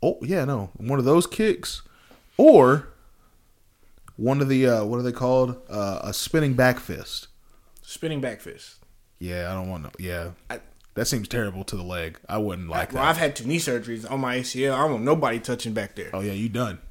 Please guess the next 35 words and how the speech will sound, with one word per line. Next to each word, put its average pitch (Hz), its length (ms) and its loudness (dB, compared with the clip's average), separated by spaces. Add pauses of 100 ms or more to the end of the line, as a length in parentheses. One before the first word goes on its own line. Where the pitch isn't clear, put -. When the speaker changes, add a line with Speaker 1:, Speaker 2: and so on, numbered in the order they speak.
Speaker 2:
Yeah, 90 260 -4
no. 113 140 -2 (220)
Mm-mm. - 160 -12
Speaker 1:
One 147 180 2
of 135 60 -2
those, 139 220 4
you 117 140 0
out. 113 220 -4 (160)
One 143 180 -2
of 143 60 0
those, 127 300 0
<laughs> - 60 -6
yeah, 151 60 2
you're 139 220 2
right. 160 240 2
One 131 120 -2
of 139 60 0
Speaker 2:
Yeah. 143 60 4
Speaker 1:
those, 139 120 0
you 131 160 4
out. 127 180 0
Speaker 2:
Two, - 80 0
Speaker 1:
Yeah. 120 100 2
Speaker 2:
one 202 160 8
or 247 80 8
two. 254 240 -2
Yeah, 92 180 -4
no. 90 180 -12 (200)
You 123 140 -4
got 107 240 -6
it, 90 60 -10
John 98 280 -10
Jones. 104 460 -14 (120)
Speaker 1:
S-, - 260 -10 (220)
oh, 113 440 -2